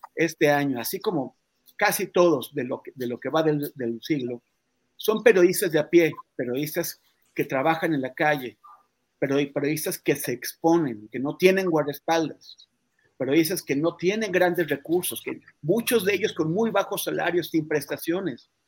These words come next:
que les pagan una porquería por una foto, por un texto. Normalmente en México no se toca a los, a los, a los periodistas de la Ciudad de México y sobre todo a los periodistas que, que salen en la tele,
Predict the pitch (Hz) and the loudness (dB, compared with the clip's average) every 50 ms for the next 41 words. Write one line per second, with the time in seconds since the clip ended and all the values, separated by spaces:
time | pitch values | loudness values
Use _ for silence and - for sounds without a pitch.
0 | _ _ _ _ _ _ _ _ _ _ _ _ _ - 156 151 147 151 - - | _ _ _ _ _ _ _ _ _ _ _ _ _ -2 0 0 0 -4 0 2
1 | 196 190 190 208 208 190 - 196 196 208 208 - 196 175 160 - 165 156 175 226 | 2 2 4 2 -2 -2 -6 -6 -4 -4 -2 2 4 2 4 4 2 2 2 2
2 | 220 190 170 180 - _ _ _ _ _ _ _ - - - 156 156 185 208 196 | 2 0 0 -2 -6 _ _ _ _ _ _ _ -20 -4 0 2 2 2 2 0
3 | 190 - 202 202 196 196 196 170 165 160 147 160 165 165 - 151 139 - - - | -2 0 0 0 0 0 0 -2 -2 0 0 0 0 -2 -4 -8 -8 -10 -16 -20
4 | - _ _ _ _ _ _ _ _ _ _ _ _ _ _ _ _ _ _ _ | -20 _ _ _ _ _ _ _ _ _ _ _ _ _ _ _ _ _ _ _
5 | _ _ _ _ _ _ _ _ _ _ _ _ - 160 156 160 170 185 202 214 | _ _ _ _ _ _ _ _ _ _ _ _ -4 2 2 2 2 2 -2 -2
6 | 220 214 220 226 226 - 226 208 - - 156 147 151 160 170 180 196 - - 196 | -2 -2 -4 -4 2 4 4 4 4 -2 -2 -2 0 0 0 0 -2 -2 -8 -8
7 | - 190 170 160 160 160 180 185 175 - 190 175 - - 233 240 233 240 - 185 | -4 -4 -2 -2 0 -2 -2 -2 -2 -4 -6 -8 -4 0 0 0 0 0 -6 -10
8 | 190 - _ _ _ _ _ _ _ _ _ _ _ _ _ _ _ _ 151 147 | -12 -12 _ _ _ _ _ _ _ _ _ _ _ _ _ _ _ _ 0 2
9 | 143 143 139 - - - - _ 143 143 139 143 143 139 - - 147 143 143 - | 2 2 0 -2 -6 -8 -6 _ 0 0 2 2 0 -2 -2 -4 -4 -4 -4 -6
10 | - - 151 139 151 151 156 175 165 165 - 175 160 - - _ _ 156 151 143 | 0 0 2 2 2 2 2 0 0 -2 -4 -4 -6 -6 -10 _ _ -4 -4 -2
11 | 139 135 135 - - 160 160 151 156 160 147 175 170 147 120 - 147 131 135 127 | -2 -4 -4 -4 -2 -2 -2 0 -2 -2 -4 -4 -6 -6 -4 -4 -4 -4 -6 -6
12 | - - 151 151 156 165 165 _ _ _ - _ _ 147 147 160 151 - - 151 | -4 -2 -2 -2 -2 -4 -6 _ _ _ -20 _ _ 0 0 0 0 0 0 2
13 | 156 180 170 - 180 - - 156 151 151 - 147 - 180 175 180 180 175 170 165 | 2 2 0 -2 -6 -4 -4 -4 -2 0 -2 -2 -2 -2 -2 -2 0 0 -2 -2
14 | 165 165 - 208 190 156 131 | -2 -4 -4 -6 -6 -8 -10